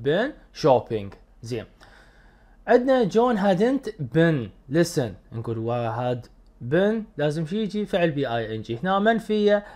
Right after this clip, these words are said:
hadn't been listening. واضح هذا الحل؟ واضح، هاي لازم جدا مهمة القاعدة. زين، نجي هسه على تكملة باقي الأمثلة الخاصة ب-، الخاصة بيا زمن، زمن الماضي التام المستمر.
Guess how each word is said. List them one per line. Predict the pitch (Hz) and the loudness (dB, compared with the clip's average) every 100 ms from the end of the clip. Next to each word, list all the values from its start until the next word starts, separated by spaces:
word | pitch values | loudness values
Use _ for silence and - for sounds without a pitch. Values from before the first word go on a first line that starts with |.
| - | -6
hadn't | 151 156 202 185 156 | -2 0 -2 -4 -2
been | 208 311 254 | 0 2 2
listening. | 180 160 117 101 90 _ - | 2 2 -2 -6 -14 _ -14
واضح | 104 139 165 | -10 -10 -6
هذا | 110 131 | -4 -2
الحل؟ | 214 - 110 98 _ _ _ - _ | -4 -4 -8 -8 _ _ _ -20 _
واضح، | 104 127 156 | -8 -6 -4
هاي | 147 | -4
لازم | 143 139 143 | -2 -4 -6
جدا | 135 165 160 160 | -6 -4 -4 -4
مهمة | 131 127 113 | -4 -8 -10
القاعدة. | 104 110 101 104 - - _ _ | -10 -8 -8 -10 -14 -20 _ _
زين، | - 101 - _ - - _ - | -10 -10 -12 _ -20 -20 _ -6
نجي | 262 262 285 | 0 2 2
هسه | - 233 233 - | 2 0 0 -2
على | - 175 | 0 2
تكملة | 175 247 226 226 220 220 | 2 0 0 0 -2 -2
باقي | 170 185 202 | -2 -2 -2
الأمثلة | 190 151 143 120 120 | -4 -4 -6 -6 -6
الخاصة | 120 180 156 139 | -4 -2 -2 -4
ب-، | 127 - _ - - | -12 -16 _ -20 -20
الخاصة | - 160 160 151 | -10 -8 -6 -6
بيا | 147 190 | -4 -4
زمن، | 185 190 190 196 - _ _ _ - - 120 | -2 -2 -4 -6 -12 _ _ _ -20 -20 -12
زمن | 131 151 165 170 180 185 185 | -6 -4 -2 -2 -2 -4 -8
الماضي | 131 127 127 160 139 113 | -6 -6 -4 -4 -2 -4
التام | - - 143 160 185 220 - | -6 -8 -4 -2 -2 -4 -4
المستمر. | 143 214 226 143 117 - 107 101 | -2 -2 -4 -10 -10 -12 -10 -10